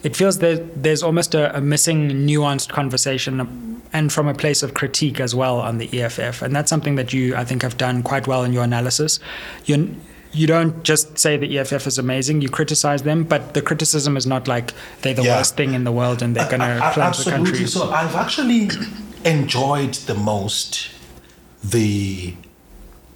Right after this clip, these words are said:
Speaker 2: political party organization building skills of Julius Malema and Floyd Shivambu,
Speaker 1: Mm.
Speaker 2: along with the leaders that have been with them.
Speaker 1: Sure.
Speaker 2: Um,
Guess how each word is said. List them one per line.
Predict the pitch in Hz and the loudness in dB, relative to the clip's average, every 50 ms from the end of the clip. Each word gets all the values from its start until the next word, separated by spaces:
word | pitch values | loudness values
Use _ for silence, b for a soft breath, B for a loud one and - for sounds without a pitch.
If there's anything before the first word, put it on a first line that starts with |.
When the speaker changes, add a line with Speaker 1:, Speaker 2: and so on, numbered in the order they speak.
| - - - | -20 -10 -2
Speaker 2:
political | - 151 123 120 135 131 180 - - 156 143 131 | 0 2 2 2 2 2 0 -2 0 -2 -2 -2
party | - - - 147 127 - - 143 120 | -2 -2 -2 -2 -2 -2 -4 -6 -4
organization | - 101 104 - 104 95 98 95 - 101 98 98 - - 120 104 101 | -4 -4 -4 -4 -4 -4 -6 -6 -4 -4 -4 -4 -2 -2 -2 -2 -2
building | - 107 107 95 92 85 90 82 78 78 | -2 -2 -2 -2 -2 -4 -4 -4 -4 -4
skills | - - - 123 104 85 78 - - - - - - - - - B B B B B B B B B - | -4 -4 -2 -4 -4 -4 -6 -6 -4 -4 -4 -4 -6 -10 -16 -20 B B B B B B B B B -2
of | - 107 - | -2 -2 -2
Julius | - - 117 104 104 98 - - | -2 -2 -2 0 0 -2 -2 -2
Malema | - 98 90 92 90 90 90 90 90 85 | -2 -2 -2 -2 -2 -2 -2 -2 -4 -4
and | 95 95 78 78 | -6 -6 -8 -8
Floyd | - - 101 90 85 80 | -6 -4 -4 -4 -4 -4
Shivambu, | - - - 90 87 85 85 85 87 82 - - | -6 -8 -6 -4 -4 -4 -4 -4 -6 -6 -4 -2
Speaker 1:
Mm. | 127 127 117 110 107 B B B B B B - | -2 0 0 -2 -4 B B B B B B -2
Speaker 2:
along | - 135 139 165 160 151 139 | 2 4 4 4 4 4 4
with | 120 120 120 113 - - - - - - - - - - - | 4 4 4 2 0 -4 -10 -12 -16 -20 -20 -20 -20 -12 -6
the | 110 104 120 113 | -2 0 2 2
leaders | 110 131 139 131 117 120 104 98 - | 4 4 2 2 2 0 -2 -2 -4
that | - - 101 - - | -4 -4 -4 -2 -4
have | 117 98 90 87 | -6 -8 -6 -4
been | - 113 117 110 107 | -2 0 2 2 0
with | 98 90 82 - - | -2 -4 -8 -6 -6
them. | - 80 - - - - | -4 -4 -4 -8 -10 -10
Speaker 1:
Sure. | - - 135 113 B B B B B B B - - | -6 -4 -4 -4 B B B B B B B -4 0
Speaker 2:
Um, | - 127 120 113 110 107 107 107 104 104 104 104 101 98 98 98 98 | 0 2 2 2 2 2 2 0 0 0 0 0 -2 -2 -4 -4 -6